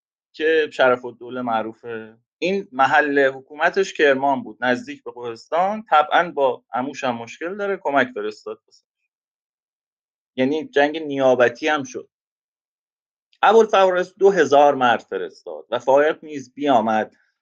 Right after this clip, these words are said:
و به نیشابور آمدند و تاش را هزیمت کردند و این هزیمت هفتم شعبان بود سنهٔ سبع و سبعین و ثلاثمائة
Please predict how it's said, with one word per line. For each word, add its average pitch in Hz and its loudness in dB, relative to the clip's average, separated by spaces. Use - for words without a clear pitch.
و 131 6
به 135 -4
نیشابور 135 0
آمدند 110 -2
و 117 0
تاش 156 0
را 139 4
هزیمت 120 -2
کردند 101 -8
و 113 -8
این 139 -6
هزیمت 120 -4
هفتم 139 -10
شعبان 156 -2
بود 156 -16
سنهٔ 127 -6
سبع 151 0
و 123 -4
سبعین 127 -8
و 110 -4
ثلاثمائة - -14